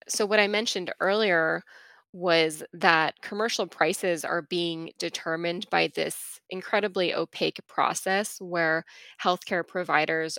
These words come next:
are negotiating prices with individual insurers. And in principle, these insurers can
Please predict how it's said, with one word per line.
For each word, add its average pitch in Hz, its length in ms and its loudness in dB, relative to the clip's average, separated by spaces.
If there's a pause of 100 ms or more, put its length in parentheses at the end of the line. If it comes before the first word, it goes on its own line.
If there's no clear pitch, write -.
are 160 220 0
negotiating 160 800 -2
prices 170 560 -2
with 160 280 -4
individual 160 580 -4
insurers. - 880 -2 (760)
And 214 340 6
in 233 160 4
principle, 220 840 4
these 190 360 -2
insurers 190 760 -2
can 175 220 -6